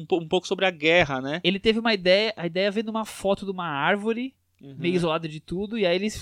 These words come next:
Speaker 2: contou uma história sobre a Guerra dos Balcãs, a partir de uma narrativa bem Belatar, então é aquele
Speaker 1: É.
Speaker 2: filme que não é simples, não é
Speaker 1: Não.
Speaker 2: pra todos os gostos, bem lento, tem um personagem, se-, seis galões de água, um menino e uma árvore, e é isso o filme,
Speaker 1: <laughs> Aham.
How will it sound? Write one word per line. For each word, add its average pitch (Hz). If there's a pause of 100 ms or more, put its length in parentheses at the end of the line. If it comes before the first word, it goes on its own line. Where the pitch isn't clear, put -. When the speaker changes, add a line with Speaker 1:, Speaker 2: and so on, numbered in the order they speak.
(100)
Speaker 2:
contou 202
uma 196
história 190
sobre 170
a 160
Guerra 170
dos 160
Balcãs, 175
a -
partir 147
de 165
uma 139
narrativa 151
bem 202
Belatar, 175
então 156
é 107
aquele 135
Speaker 1:
É. 131
Speaker 2:
filme 170
que -
não 170
é 185
simples, 190
não 165
é 175
Speaker 1:
Não. 175
Speaker 2:
pra 160 (480)
todos 160
os 143
gostos, 156
bem 175
lento, 180
tem 175
um 190
personagem, 170
se-, 170
seis 180
galões 170
de 165
água, 160
um 165
menino 175
e 190
uma 190
árvore, 165
e 165
é 170
isso 170
o -
filme, 175
Speaker 1:
<laughs> -
Aham. 135